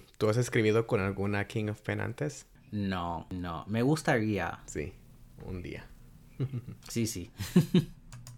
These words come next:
Speaker 2: La próxima pluma que tenemos que discutir hoy es una pluma que ya hemos discutido hace muchos meses, pero por fin tenemos información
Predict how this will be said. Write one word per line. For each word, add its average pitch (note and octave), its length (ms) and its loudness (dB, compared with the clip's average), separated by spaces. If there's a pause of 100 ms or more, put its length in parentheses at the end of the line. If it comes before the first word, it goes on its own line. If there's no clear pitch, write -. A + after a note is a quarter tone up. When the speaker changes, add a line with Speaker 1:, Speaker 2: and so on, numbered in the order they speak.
(640)
Speaker 2:
La C#3+ 340 8
próxima F3 560 4
pluma B2+ 340 4
que A2+ 100 2
tenemos F#2 520 -2
que G2 140 -2
discutir F#2 640 -4
hoy F2+ 480 -6
es A2 220 -2
una E3 140 2
pluma F3+ 300 2
que G2 160 2
ya G#2 240 2
hemos D#3 260 2
discutido F#2+ 720 -4
hace G#2 360 0
muchos D#3+ 720 0
meses, E3+ 640 -6
pero G2+ 520 0
por G2 200 0
fin B2+ 360 2
tenemos G#2+ 600 0
información G2+ 1120 -4